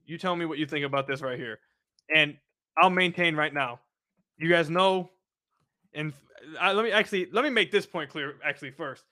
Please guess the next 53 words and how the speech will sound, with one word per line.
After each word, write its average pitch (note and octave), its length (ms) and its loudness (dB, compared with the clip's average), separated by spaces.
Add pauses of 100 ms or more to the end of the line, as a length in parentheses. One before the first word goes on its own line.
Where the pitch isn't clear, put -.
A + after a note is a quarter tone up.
(200)
When G3 160 -8
you C#4+ 100 -8
listen C4+ 260 -4
to A3 60 -2
the G#3+ 60 2
Locked G3+ 260 2
On F#3 100 2
Pistons E3 360 -8
podcast, C3 480 -2
when C#3 100 -16
you D#3+ 80 -10
listen F3+ 240 -6
to E3 60 -10
Kuka D3+ 260 -12
Hill D3 160 -4
talk, C3+ 340 -6 (300)
you're D#3+ 160 -4
going F#3+ 300 -2
to F#3 60 -4
get F3 180 -2
a D#3+ 40 -4
more D#3+ 240 -2
pro E3+ 320 0
Killian D#3+ 400 -6
vibe C3+ 240 -2
because C#3+ 240 -8
I D#3+ 180 0
am E3+ 120 -2
one D3+ 160 -6
of C#3+ 60 -10
the C#3 60 -12
people C#3 260 -10
who D#3 80 -6
believe D3+ 340 -6
in C#3 80 -12
Killian. A#2 360 -14 (640)
You E3 120 -8
can A3+ 180 -2
get A3 220 4
more G3+ 180 4
negative F#3+ 400 0
vibes F#3 220 2
from F3+ 160 -12
somewhere G#3+ 300 -2
else. F3+ 180 0
I'm E3+ 140 -4
sure A3 220 -2
you G#3+ 140 -6
can F#3+ 160 -8
find G3 260 -2
other F#3+ 220 -2
guys E3+ 420 0
who F3+ 280 -8